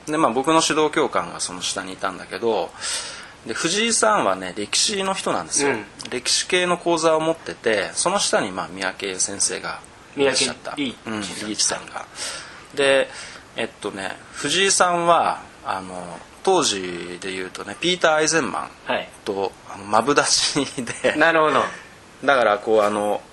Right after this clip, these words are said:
Speaker 2: 確かにアイゼンマンと少し似てますよね。
Speaker 1: うん。アイゼンマンなんですよ。で、日本、僕らがね、大学入ったらなんかアイゼンマンとか、アルドロッシュとかがバンバン来てて、で、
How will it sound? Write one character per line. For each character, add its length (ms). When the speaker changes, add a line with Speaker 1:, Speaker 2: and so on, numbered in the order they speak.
Speaker 2:
確 200
か 80
に 40
ア 140
イ 60
ゼ 120
ン 60
マ 80
ン 80
と 80
少 140
し 100
似 140
て 100
ま 260
す 80
よ 120
ね。 20
Speaker 1:
う 80
ん。 0
ア 0
イ 0
ゼ 0
ン 20
マ 180
ン 300
な 100
ん 80
で 80
す 140
よ。 80
で、 360
日 120
本、 420
僕 280
ら 140
が 100
ね、 140
大 180
学 100
入 120
っ 60
た 120
ら 100
な 80
ん 80
か 140
ア 80
イ 60
ゼ 100
ン 80
マ 120
ン 40
と 120
か、 220
ア 100
ル 100
ド 120
ロ 80
ッ 40
シ 140
ュ 40
と 100
か 100
が 320
バ 120
ン 120
バ 100
ン 80
来 120
て 120
て、 300
で、 300